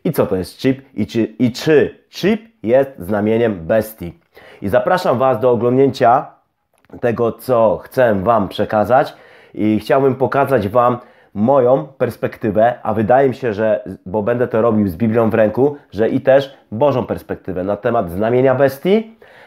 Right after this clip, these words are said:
na temat chipa i tego, czy ten chip słynny, o którym dzisiaj, e, często jest tak mówione w, e, w czasie pandemii, w czasie szczepionek, czy ten chip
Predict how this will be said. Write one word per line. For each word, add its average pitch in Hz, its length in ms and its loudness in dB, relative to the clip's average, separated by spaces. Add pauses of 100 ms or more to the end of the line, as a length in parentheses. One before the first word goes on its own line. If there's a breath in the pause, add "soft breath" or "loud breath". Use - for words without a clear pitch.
na 107 200 0
temat 120 720 2
chipa 139 600 -2 (140)
i - 100 -16
tego, 202 260 2
czy 117 240 -6
ten 117 420 -2 (100)
chip 170 320 -4
słynny, 139 440 2
o 123 80 2
którym 120 240 -2
dzisiaj, 113 340 0
e, 107 280 4
często 120 360 0
jest 107 120 -2
tak 110 160 0
mówione 120 560 2 (360 loud breath)
w, 95 40 -8
e, 110 880 4
w - 140 -12
czasie 113 340 0
pandemii, 120 640 2
w 120 60 -12
czasie 98 260 -6
szczepionek, 110 480 -4 (220 loud breath)
czy - 120 -14
ten 113 200 2
chip 143 400 0